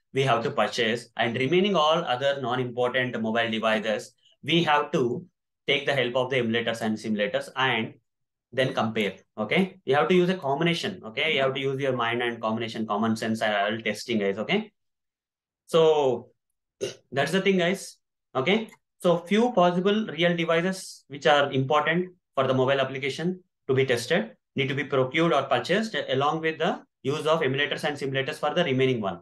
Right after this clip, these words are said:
okay, to save the budget. You have to use a combination. There are drawbacks in both the cases, but here cost is the drawback in real devices, here emulator simulators results are the drawback. So speed and results are the drawback here. So you have to use a combination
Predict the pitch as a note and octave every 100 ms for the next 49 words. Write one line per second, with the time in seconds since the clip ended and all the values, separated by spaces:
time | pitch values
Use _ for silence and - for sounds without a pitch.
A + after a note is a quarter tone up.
0 | - A#2+ F#3 E3 C#3+ C3 B2 A#2 G2 G2
1 | F2+ - D#3 E3 E3+ F3 F3+ F#3 D3+ E3
2 | D#3 C3+ G2+ B2 D3 C#3+ A#2+ B2 D#3 E3
3 | D3 C3 C3+ C3+ C#3 C3+ G2 - _ _
4 | _ A#2+ D#3 F#3 - _ _ _ _ -
5 | D#3 D#3 D3+ D#3 F#3 F3+ F3+ D#3+ E3+ E3
6 | D#3+ E3 E3 E3 E3 E3 G3+ F#3 E3 D#3
7 | D#3 E3 E3 F3 D#3+ D#3+ E3+ C3 D3+ F3
8 | E3+ D#3 C#3+ A2 G2+ F#2 - _ _ -
9 | F#3+ A3 A#3+ - _ - - F#3 F3+ F3
10 | E3 D#3+ D#3+ D3 E3 C3+ A#2 A#2 A2 F#2+
11 | - _ _ G3 F#3 F#3+ G3+ G3+ D#3+ E3+
12 | F#3 D3+ D3+ E3+ E3+ F3 F3+ F#3